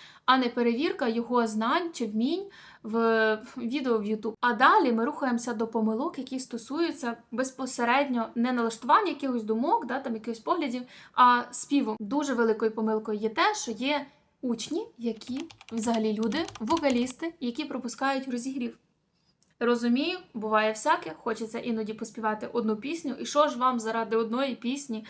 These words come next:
розігріватися двадцять хвилин? Але насправді тут треба дуже уважно бути до свого голосу.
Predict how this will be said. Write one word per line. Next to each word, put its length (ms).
розігріватися 760
двадцять 360
хвилин? 320
Але 220
насправді 680
тут 160
треба 280
дуже 280
уважно 440
бути 220
до 80
свого 260
голосу. 460